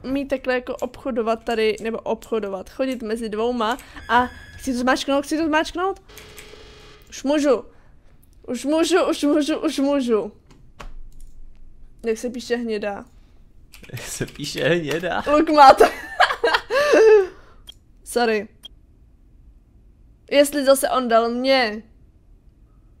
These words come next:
Speaker 1: <gasps> To jsou zmrdi. Pardon.
Speaker 2: Aha.
Speaker 1: Hm,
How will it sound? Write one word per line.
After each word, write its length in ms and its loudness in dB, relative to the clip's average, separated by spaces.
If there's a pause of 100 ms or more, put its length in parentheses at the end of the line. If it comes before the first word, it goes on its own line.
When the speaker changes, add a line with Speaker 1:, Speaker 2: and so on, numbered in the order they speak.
(1700)
Speaker 1:
<gasps> 460 2
To 100 0
jsou 180 0
zmrdi. 440 -2 (300)
Pardon. 540 4 (1120)
Speaker 2:
Aha. 680 -2 (1700)
Speaker 1:
Hm, 160 -2